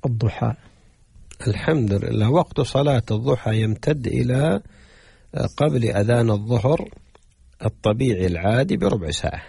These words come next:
Speaker 2: فقط، يعني ما له علاقة بقضية وقت صلاة ال-، الجمعة. فإذا أذن الأذان الأول الآن، يؤذن الأذان الأول، هذا، آه، الأذان هو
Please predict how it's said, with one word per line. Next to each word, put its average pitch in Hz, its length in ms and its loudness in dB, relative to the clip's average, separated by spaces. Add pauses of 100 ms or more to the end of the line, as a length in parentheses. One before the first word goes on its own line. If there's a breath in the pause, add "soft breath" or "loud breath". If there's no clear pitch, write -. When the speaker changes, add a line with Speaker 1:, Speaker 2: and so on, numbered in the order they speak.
(340 loud breath)
Speaker 2:
فقط، - 300 -2 (800 soft breath)
يعني 101 300 0
ما 123 220 4
له 147 80 2
علاقة 120 440 0
بقضية 101 600 0
وقت 117 160 -2
صلاة 104 360 0 (100)
ال-، 92 160 2
الجمعة. 82 560 0 (680 soft breath)
فإذا 110 440 2
أذن 156 280 0
الأذان 117 480 2
الأول 92 640 0 (120)
الآن، 90 460 2 (140)
يؤذن 104 380 -2
الأذان 95 420 2
الأول، 113 420 2
هذا، 98 720 0 (800 soft breath)
آه، 90 180 0
الأذان 101 520 2
هو 117 560 2